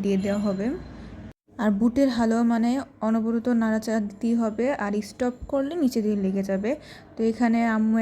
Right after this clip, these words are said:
একবার, তারপর আমি একবার, ছোটো বোন একবার এসে এসে নাড়া দিয়ে যাচ্ছিলাম। তো একটু যখন হয়ে আসবে,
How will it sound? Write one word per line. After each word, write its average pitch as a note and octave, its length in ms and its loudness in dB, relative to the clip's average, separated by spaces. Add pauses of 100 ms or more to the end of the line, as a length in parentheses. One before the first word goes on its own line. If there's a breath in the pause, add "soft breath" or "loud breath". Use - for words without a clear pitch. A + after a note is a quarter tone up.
একবার, G#3+ 420 0
তারপর G3+ 340 -6
আমি G#3 100 -2 (100)
একবার, G3+ 320 0
ছোটো G#3+ 200 -4
বোন G#3 160 -2
একবার G3+ 260 -2 (100)
এসে G3+ 200 -2
এসে A3 160 -4
নাড়া G3 240 0
দিয়ে G3 200 0
যাচ্ছিলাম। G#3+ 400 -2 (500 loud breath)
তো A#3+ 80 -2 (200)
একটু A#3 160 -2 (120)
যখন B3+ 280 2
হয়ে A3 260 2
আসবে, A3+ 200 -6